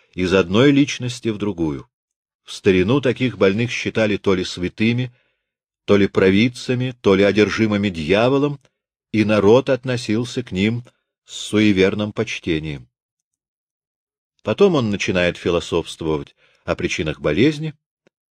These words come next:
и я вдруг удивляюсь, откуда ему всё это известно,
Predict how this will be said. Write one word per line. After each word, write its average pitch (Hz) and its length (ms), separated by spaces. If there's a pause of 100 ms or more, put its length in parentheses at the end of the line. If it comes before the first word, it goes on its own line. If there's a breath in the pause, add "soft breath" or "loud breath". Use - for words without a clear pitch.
(160)
и 82 100
я 90 240
вдруг 120 300
удивляюсь, 95 600
откуда 156 600
ему 170 240
всё - 300
это 139 280
известно, 117 520